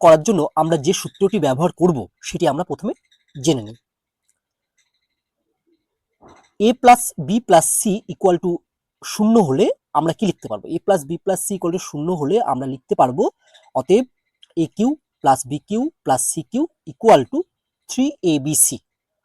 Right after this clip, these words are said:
খুব গুরুত্বপূর্ণ একটি ফর্মুলা, অর্থাৎ a plus b plus c equal to যদি জিরো হয়,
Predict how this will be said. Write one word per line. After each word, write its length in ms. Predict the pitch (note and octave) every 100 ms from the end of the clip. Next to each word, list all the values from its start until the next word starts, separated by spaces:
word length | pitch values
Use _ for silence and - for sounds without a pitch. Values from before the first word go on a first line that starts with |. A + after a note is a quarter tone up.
| _ _ _ _ -
খুব 100 | E3+ C#3+
গুরুত্বপূর্ণ 380 | D#3+ - F#3 F#3
একটি 140 | - G#3+ - _ - -
ফর্মুলা, 320 | F#3 A3 C#4 - C#3+
অর্থাৎ 260 | - E3+ - _ _ - E3+
a 20 | -
plus 200 | G3+ G#3 D3
b 20 | C#3 E3
plus 180 | G3 G3 -
c 20 | G3 F#3
equal 240 | F#3 F3 E3+
to 60 | D#3+
যদি 160 | D3+ D#3+ - - C3+ A2
জিরো 180 | F3 A#3+ A#2+
হয়, 180 | D#3